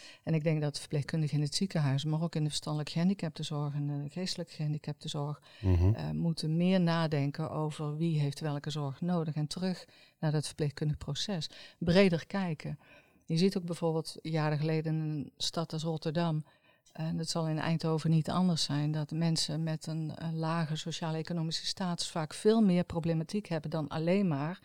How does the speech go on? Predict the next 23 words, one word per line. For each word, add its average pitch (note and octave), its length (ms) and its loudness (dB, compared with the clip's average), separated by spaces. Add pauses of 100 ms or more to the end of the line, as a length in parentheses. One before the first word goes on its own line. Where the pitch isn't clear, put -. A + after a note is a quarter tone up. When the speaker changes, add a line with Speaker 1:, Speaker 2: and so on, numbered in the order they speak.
(260)
Speaker 1:
die F3 200 0
aandoening E3 560 2
waarvoor D#3 380 -4
ze D#3+ 160 -6 (260)
in E3+ 120 -2
het D#3 100 0
ziekenhuis E3 400 -2
opgenomen - 580 -4
zijn. - 300 -8
Speaker 2:
Ja, A#2+ 220 8 (300)
waar A2 160 10
is A2 60 12
het G#2+ 100 8
holisme A#2+ 400 12
gebleven? E2+ 440 6 (640)
Speaker 1:
Ja, F#3+ 300 2
weet G3 180 4
ik G#3 100 0
niet. G#3+ 380 2
Dat F3 140 -2
was, - 280 0
ehm, D#3 540 2 (360)
ja, E3+ 260 -4